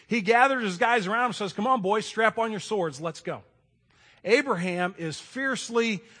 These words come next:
loyal to his kinsman. He is a brave man.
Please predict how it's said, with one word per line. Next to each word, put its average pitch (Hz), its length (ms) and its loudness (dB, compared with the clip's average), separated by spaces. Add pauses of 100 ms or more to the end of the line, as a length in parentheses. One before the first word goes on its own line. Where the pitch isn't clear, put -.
(140)
loyal 156 480 0 (340)
to 180 140 -6
his 165 120 -4
kinsman. 170 400 -4
He 208 280 -2
is 190 160 2
a 185 80 -4
brave 208 600 0
man. 185 300 0